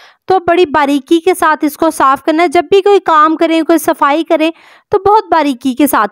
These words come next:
किया करें। मेरा तो यही मसला है कि जब भी मैं किसी चीज़ को स्टार्ट कर लेती हूँ तो मैं बहुत बारीकी से उस काम को करती हूँ। चाहे वो कपड़े हों या सफाई। तो बस कुछ ऐसी हैबिट्स होती हैं जो आपकी पर्सनैलिटी का पार्ट होती हैं, वो चेंज नहीं कर सकते आप लोग।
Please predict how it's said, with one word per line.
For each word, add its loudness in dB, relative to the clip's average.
किया -2
करें। -6
मेरा 4
तो 0
यही 2
मसला 0
है 0
कि -2
जब -2
भी 2
मैं 2
किसी 2
चीज़ 2
को 0
स्टार्ट -4
कर 0
लेती -2
हूँ 0
तो -2
मैं -2
बहुत -2
बारीकी 0
से -2
उस -4
काम 0
को -2
करती -4
हूँ। -2
चाहे 2
वो 2
कपड़े 0
हों 2
या 0
सफाई। -4
तो 0
बस 0
कुछ -2
ऐसी 0
हैबिट्स 0
होती -2
हैं 2
जो -2
आपकी -2
पर्सनैलिटी -2
का -2
पार्ट -2
होती -2
हैं, 0
वो 0
चेंज 0
नहीं 0
कर -2
सकते -6
आप -4
लोग। -4